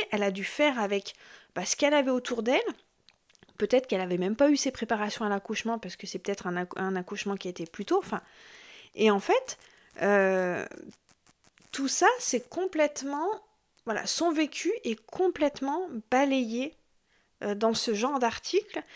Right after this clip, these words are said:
alors qu'on se rend compte que finalement, euh, non seulement, un, c'est quand même la femme qui a tout fait dans des conditions qui sont quand même, euh, juste, euh, oufissimes, et que son accouchement se déroulait très bien.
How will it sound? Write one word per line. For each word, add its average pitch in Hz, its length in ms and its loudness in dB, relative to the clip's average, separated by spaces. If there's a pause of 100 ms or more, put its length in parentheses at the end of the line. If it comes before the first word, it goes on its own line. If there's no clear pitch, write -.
(480)
alors 247 260 8
qu'on - 140 2
se - 100 0
rend 233 100 -2
compte 285 280 -6
que 196 140 -6
finalement, 202 520 -2 (300)
euh, - 20 -10
non 196 140 -4
seulement, 202 340 -4
un, 220 120 2
c'est 190 140 -4
quand 202 160 -4
même 214 140 2
la 208 120 0
femme 220 280 4
qui 208 140 0
a 185 60 0
tout 190 180 -8
fait 220 240 2
dans 175 140 -2
des 180 100 -2
conditions 190 440 -4
qui - 120 -12 (100)
sont - 220 -6
quand 185 180 -4
même, 190 300 -2
euh, 156 180 -8
juste, 196 360 -6
euh, - 80 -10 (540)
oufissimes, 233 500 0 (720)
et 226 80 2
que - 160 -10 (100)
son - 240 -6
accouchement 180 480 -4
se - 160 -2
déroulait 208 560 6
très - 240 -2
bien. 151 160 -4